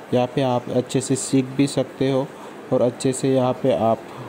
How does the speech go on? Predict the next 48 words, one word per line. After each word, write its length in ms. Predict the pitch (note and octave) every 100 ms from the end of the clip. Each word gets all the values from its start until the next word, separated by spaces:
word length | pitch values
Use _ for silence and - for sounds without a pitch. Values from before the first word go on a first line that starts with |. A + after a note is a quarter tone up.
| - C3
अ, 120 | A#2
यूज़, 400 | A#2+ C3+ C#3 -
अ, 300 | A#2+ A#2 A2+
इस 240 | A2+ A#2+
एप्लीकेशन 520 | A#2+ - A#2 A#2 -
को 140 | A#2 A#2
कर 220 | - A2
सकते 380 | - A2+ - A2
हो 180 | A#2+ B2+
ट्रेडिंग 420 | A#2+ G#2+ A2 G#2
के 120 | G#2+
लिए। 200 | G#2 B2+ - - - - - -
तो 60 |
आपको 480 | C#3 C3+ - - D3
यहाँ 180 | C#3+ C3
पे 140 | C3+
पॉकेट 380 | C3+ B2 A#2+ C#3+
फ्रेंडली 500 | - C3+ B2+ C3 C3+
मतलब 420 | B2 A2+ A#2+ A#2 -
अच्छे-अच्छे 640 | A#2 - C3 A#2 - B2+
मतलब 520 | A#2 G#2+ A#2 A2+ -
जैसे 240 | - A2+ A#2+
कि 180 | - A2+
हज़ार, 560 | A#2 G#2+ A2 G#2+ G2+ - - - - -
दो 120 | A#2
हज़ार 340 | A#2+ G#2+ A2
और 140 | F2+ A#2+
तीन 260 | - A#2+
हज़ार 220 | A#2+ A2 A2+
रुपये 480 | G#2+ A2 A2+ F2+
यहाँ 220 | A2+ A2 G#2+
के 200 | A2+ G#2+
इन्वेस्ट 500 | A2 - A#2 A#2 -
कर 160 | A2
सकते 400 | G#2+ - G#2 -
हो, 100 | G#2+
एकदम 240 | F#2+ A2 A#2+
पॉकेट 340 | - G#2+ B2+
फ्रेंडली 360 | - A#2+ A2+ A2+
एप्लीकेशन 520 | A2 - G#2 A2 A2+
है 240 | A2+ A2+
और 180 | G2 G#2+
यहाँ 180 | G#2 G#2
से 160 | -
अच्छा 240 | G2 G2 A2
प्रॉफिट 460 | - G2+ - G#2+
आप 200 | G2 F#2+
यहाँ 220 | G2+ G2